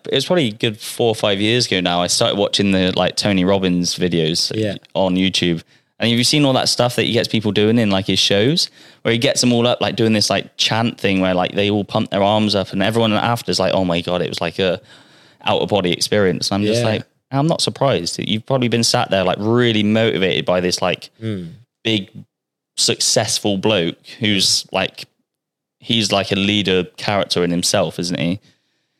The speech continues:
Speaker 1: And then he's then, like, got a room full of however many hundred people just got, like, up, moving around, and everyone's just like, "Oh my God, that's amazing."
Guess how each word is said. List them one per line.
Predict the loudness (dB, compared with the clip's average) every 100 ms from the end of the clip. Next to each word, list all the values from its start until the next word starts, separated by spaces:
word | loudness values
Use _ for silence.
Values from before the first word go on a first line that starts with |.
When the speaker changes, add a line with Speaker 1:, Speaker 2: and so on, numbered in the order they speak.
| _ _ _ -2
Speaker 1:
And |
then | 0 2 0 0
he's | 2 2
then, | 2 2
like, | 2 -2 -6 -16 -2
got | 0
a | 0
room | 2 2 4 2
full | 2 0
of | 0
however | -2 0 2 2
many | 0 0
hundred | 0 0 0 0
people | -2 0 -2
just | -2 -2
got, | 0 -2 0
like, | -2 -2 -4
up, | -2 -2 -4 0
moving | 2 2 2 0
around, | 0 0 0 0
and | 2
everyone's | 2 0 0
just | 0 0
like, | 0
"Oh | 0
my | 0
God, | 0 -2
that's | -2
amazing." | -2 -2 -2 -6